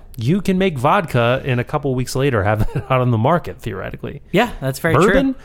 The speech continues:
Speaker 1: you got a two-year investment.
Speaker 2: And I think that's, uh, like, when, especially when these guys are starting up, that's kinda why they have those varieties, so they can
Speaker 1: That's exactly why they do.
Speaker 2: Yeah, they can make, you know, something that's gonna take two years and still have something to sell in the meantime.
Speaker 1: Exactly.
Speaker 2: You know?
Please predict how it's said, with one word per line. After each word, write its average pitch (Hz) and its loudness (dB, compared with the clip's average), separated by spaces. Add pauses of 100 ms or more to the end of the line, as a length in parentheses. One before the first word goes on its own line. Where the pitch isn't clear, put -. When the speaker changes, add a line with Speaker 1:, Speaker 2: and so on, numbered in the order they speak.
(200)
Speaker 1:
you 143 -2
got 208 4
a 170 2
two-year 185 0
investment. 147 0 (560)
Speaker 2:
And 170 0
I - 2
think 208 0
that's, 202 -2
uh, 156 -8
like, 143 -4
when, 135 -2
especially 135 -4
when 147 -4
these 131 -4
guys 131 -4
are 110 -8
starting 117 -4
up, 147 -2
that's 117 -8
kinda 120 -6
why 104 -6
they 110 -8
have 104 -8
those 101 -6
varieties, 98 -10
so 107 -8
they 98 -8
can - -10
Speaker 1:
That's 113 0
exactly 101 0
why 90 -2
they 95 -6
do. 117 -6
Speaker 2:
Yeah, 120 -2
they 107 -6
can 113 -2
make, 117 -2
you 113 -2
know, 104 -4 (180)
something 123 -4
that's 110 -6
gonna 117 -6
take 123 -8
two 139 -6
years 120 -6
and 117 -6
still 127 -2
have 120 -4
something 117 -6
to 113 -4
sell 120 -2
in 104 -12
the 104 -12
meantime. 113 -12
Speaker 1:
Exactly. 98 -2
Speaker 2:
You 113 -4
know? 110 -6